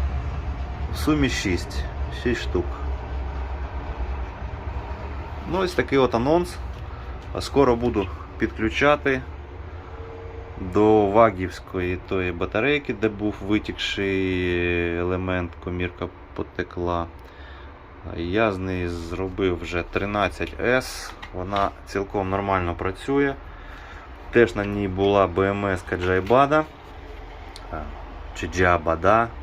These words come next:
чи Джабайда. Байда. Коротше, байда. Ну, досить цікаво виглядає.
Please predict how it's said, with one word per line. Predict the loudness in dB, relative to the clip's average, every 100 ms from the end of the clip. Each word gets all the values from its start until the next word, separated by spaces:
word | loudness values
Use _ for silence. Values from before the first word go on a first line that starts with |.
| -12
чи | -10 -10
Джабайда. | -4 0 0 0 -2 0 -2 -2 0 2 0 -6 -4
Байда. | -2 2 0 -2 -8 -6
Коротше, | -6 -4 -6
байда. | -4 -2 0 -2 -4 -14 -16 -16 -16 -16 -16 -16 -18 -18 -16 -16 -16 -18 -14 -14 -14 -18 -16 -14 -10
Ну, | -8 -6
досить | -4 -4 -4
цікаво | -6 0 0 2 -2
виглядає. | -6 -8 -6 -4 -4 -6